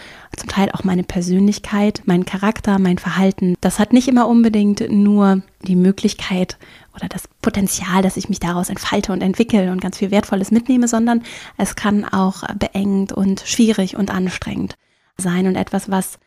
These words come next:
vielleicht auch dir durchaus Respekt einflößt, wenn so ein Gespräch bevorsteht. Und um dieser Dynamik entgegenzuwirken, finde ich es ganz wichtig und wertvoll,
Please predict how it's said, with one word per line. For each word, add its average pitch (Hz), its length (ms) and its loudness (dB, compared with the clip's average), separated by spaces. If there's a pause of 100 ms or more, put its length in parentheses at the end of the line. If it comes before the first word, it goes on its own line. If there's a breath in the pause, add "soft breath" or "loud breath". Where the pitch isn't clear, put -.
(240)
vielleicht 226 360 2
auch 277 120 -4 (220)
dir 214 400 6 (260 loud breath)
durchaus - 380 0
Respekt - 480 -2
einflößt, 180 840 2 (180)
wenn 180 440 -2
so 196 100 -4
ein 185 180 0
Gespräch - 580 -6 (360 soft breath)
bevorsteht. 190 920 2
Und 202 280 2 (300 loud breath)
um 226 260 6
dieser 247 240 2
Dynamik 214 460 4
entgegenzuwirken, 185 1080 2 (340 loud breath)
finde 196 220 2
ich - 60 -4
es 196 120 -4
ganz 208 240 2
wichtig 202 400 -2
und 185 160 -2
wertvoll, 185 600 -4